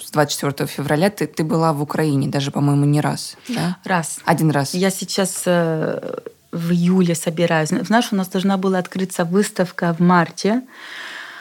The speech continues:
Speaker 2: э, двадцать второго года. И, конечно, в Национальном музее,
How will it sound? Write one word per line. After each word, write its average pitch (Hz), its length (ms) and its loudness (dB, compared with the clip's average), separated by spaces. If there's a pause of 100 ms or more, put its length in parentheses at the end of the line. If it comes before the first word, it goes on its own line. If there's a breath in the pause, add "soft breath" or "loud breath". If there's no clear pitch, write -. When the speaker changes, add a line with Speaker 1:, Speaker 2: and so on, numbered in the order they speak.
(260 loud breath)
Speaker 2:
э, 170 300 4
двадцать 180 300 2
второго 170 360 2
года. 165 520 2 (120)
И, 180 60 0
конечно, 180 500 0
в 170 60 -2
Национальном 190 600 4
музее, 175 520 0